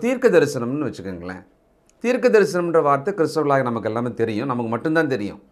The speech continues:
அது மத்தவங்களுக்கு கிடையாது. இப்போ தீர்க்க தரிசனம்னு சொன்ன உடனேயே அதற்குள்ள தேவனுடைய வார்த்தை, இதுல எந்த சந்தேகமும் இல்லை.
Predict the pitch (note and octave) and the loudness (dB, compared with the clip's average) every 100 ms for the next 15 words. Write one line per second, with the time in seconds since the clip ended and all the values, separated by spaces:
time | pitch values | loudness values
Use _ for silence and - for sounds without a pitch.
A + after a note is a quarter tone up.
0 | _ _ _ G2 G2+ G#2+ C3+ C3 G2+ A2+ | _ _ _ -8 -6 -4 -4 -4 -4 -2
1 | A2+ E2+ - _ _ _ _ _ _ E3 | -2 -4 -10 _ _ _ _ _ _ -2
2 | D#3+ F3 B3+ A#3 C4+ B3 G#3 G3+ G#3 G3+ | 0 2 2 2 4 4 4 0 -2 -2
3 | B2+ C3 A2 F2+ E2 E2 G#2 B2 - - | -2 0 -2 -4 -8 -4 0 0 -2 -8
4 | - C#3+ D3+ C#3+ F#3 F#3 G2+ G2+ - - | 0 4 4 2 0 2 2 0 -2 -8
5 | - G2 D3+ G3 F3 C3+ C#3+ G2+ A2+ A2 | -10 0 4 6 4 2 0 0 0 -2
6 | - A#2+ G2+ E2+ - _ _ _ D#3 D#3 | -4 -4 -4 -8 -16 _ _ _ -2 0
7 | B2+ A#2 A#2 A2 G#2+ A#2+ A2+ F2 D2 | 2 0 -2 -4 -2 -2 -2 -8 -12